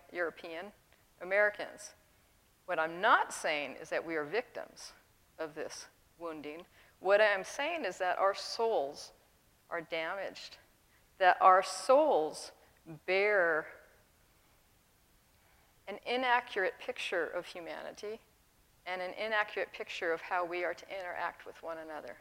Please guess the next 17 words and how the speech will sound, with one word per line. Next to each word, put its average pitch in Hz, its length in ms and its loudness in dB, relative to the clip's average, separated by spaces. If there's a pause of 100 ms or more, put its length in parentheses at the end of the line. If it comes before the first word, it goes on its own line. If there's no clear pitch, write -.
(920)
It's 208 200 -2
a 202 60 4
wound 208 360 -2
that 185 180 2
needs 180 280 -8
to 165 80 -8
be 151 120 -10
healed. 170 480 -10 (720)
And 185 140 0
I 185 60 4
have 233 320 0
a 214 80 2
suggestion 185 680 -6 (800)
for 180 120 -8
healing 156 580 -6 (220)
those 147 260 -6
wounds. 165 520 -10